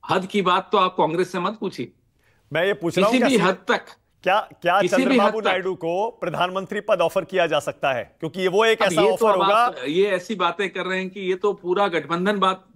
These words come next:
Speaker 1: अ, बातें करेगा, आपस में चर्चा करेगा, इसमें एक अकेला कोई, अ, व्यक्ति नहीं बोल सकता है, ना बोलना चाहिए। लेकिन मैं, अ, एक, एक जनरल वे में आपको पूछ रहा हूं कि, बता रहा हूं आपको कि देखिए, अ, इस देश को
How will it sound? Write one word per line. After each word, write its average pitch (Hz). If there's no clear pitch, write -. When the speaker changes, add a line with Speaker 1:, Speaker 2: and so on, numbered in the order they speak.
Speaker 1:
अ, 156
बातें 151
करेगा, 170
आपस 156
में 160
चर्चा 151
करेगा, 151
इसमें 151
एक 147
अकेला 147
कोई, 151
अ, -
व्यक्ति 135
नहीं 180
बोल 160
सकता 127
है, 135
ना 131
बोलना 131
चाहिए। 110
लेकिन 185
मैं, 196
अ, 123
एक, 214
एक 165
जनरल 202
वे 214
में 196
आपको 170
पूछ 139
रहा 117
हूं 117
कि, -
बता 160
रहा 381
हूं 226
आपको 214
कि 254
देखिए, 185
अ, -
इस 180
देश 156
को 226